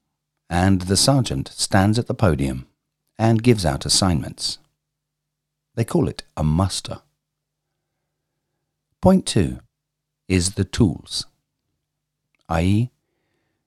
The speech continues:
uniforms, badges, guns, cars, surveillance equipment, undercover disguises, et cetera.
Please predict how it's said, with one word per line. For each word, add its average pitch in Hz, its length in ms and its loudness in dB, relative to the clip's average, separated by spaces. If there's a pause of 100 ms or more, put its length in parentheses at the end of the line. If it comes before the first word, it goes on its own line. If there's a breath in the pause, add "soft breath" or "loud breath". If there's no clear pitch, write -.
(140)
uniforms, 123 720 -2 (540)
badges, 107 560 -2 (440)
guns, 82 540 -2 (340)
cars, - 540 0 (460)
surveillance 127 600 2
equipment, 64 540 -6 (680)
undercover 139 480 2
disguises, 78 680 -2
et - 100 -16
cetera. - 420 -10